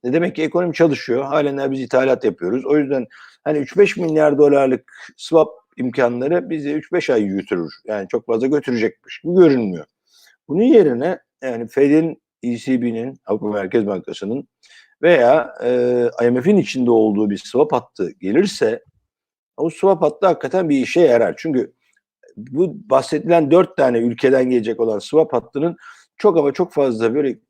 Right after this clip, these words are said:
kalıcı bir etki yaratmasını beklemek bana göre abesle iştigal.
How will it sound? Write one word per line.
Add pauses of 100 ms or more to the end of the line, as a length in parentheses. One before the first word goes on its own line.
(120)
kalıcı
bir
etki
yaratmasını
beklemek (380)
bana
göre (100)
abesle
iştigal.